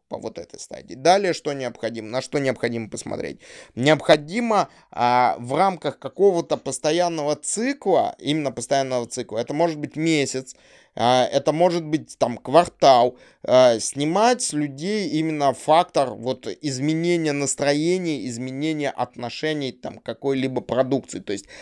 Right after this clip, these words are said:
они должны настолько быть влюблены, настолько ценить то, что они продвигают или продают, чтобы у них в голове не возникало каких-либо альтернатив. А когда это произойдет,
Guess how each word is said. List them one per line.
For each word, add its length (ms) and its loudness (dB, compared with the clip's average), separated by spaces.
они 280 2
должны 640 4
настолько 500 -2
быть 220 -2
влюблены, 720 -2
настолько 480 0
ценить 840 -2
то, 280 4
что 320 0
они 260 -2
продвигают 800 6
или 140 2
продают, 500 2
чтобы 280 -4
у 40 0
них 280 2
в 160 -6
голове 440 8
не 120 0
возникало 680 4
каких-либо 840 -2
альтернатив. 960 -4
А 300 4
когда 400 4
это 320 2
произойдет, 880 0